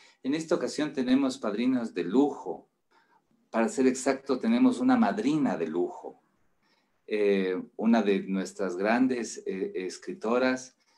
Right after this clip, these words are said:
eh, la, la queridísima Rosalía Arteaga, ¿no?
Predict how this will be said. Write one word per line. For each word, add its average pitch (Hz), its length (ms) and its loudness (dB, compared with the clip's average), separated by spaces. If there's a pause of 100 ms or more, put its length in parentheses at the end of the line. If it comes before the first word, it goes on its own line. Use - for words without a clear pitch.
(400)
eh, 90 520 -6 (300)
la, 92 320 -6
la 98 180 -6
queridísima 110 880 -4
Rosalía 95 640 -4
Arteaga, 82 540 -8
¿no? - 240 -8